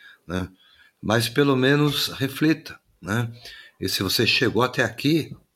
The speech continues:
é porque você, né, é essa pessoa que na história da sua vida, no seu dia a dia, você pode ser um santo, um santo de calça jeans, né, um santo que usa os meios de comunicação,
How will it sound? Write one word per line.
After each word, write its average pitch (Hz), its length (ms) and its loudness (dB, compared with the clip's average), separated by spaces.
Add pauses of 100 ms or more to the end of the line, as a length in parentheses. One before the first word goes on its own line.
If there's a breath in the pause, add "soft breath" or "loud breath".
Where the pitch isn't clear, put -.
é 90 120 -8
porque - 380 -4
você, 117 580 0 (440)
né, 101 320 -4 (200 loud breath)
é 113 200 2
essa 135 280 2
pessoa 101 520 -2 (400 loud breath)
que - 120 -2
na 107 120 4
história 143 680 2
da 123 140 0
sua 110 260 0
vida, 117 640 -2 (200)
no - 140 -14
seu 107 260 0
dia 117 340 2
a - 20 0
dia, 120 440 0 (560 loud breath)
você - 240 -4
pode 120 260 -2
ser 127 200 0
um 139 140 0
santo, 123 680 -2
um 85 80 -12
santo 95 500 -2
de 73 100 -10
calça 87 420 -4
jeans, 101 920 -2 (520 loud breath)
né, 90 140 -4
um 95 140 0
santo 101 680 0
que - 180 -6
usa 90 520 -2
os 87 260 -8
meios 90 240 0
de 87 80 -10
comunicação, 101 1120 -2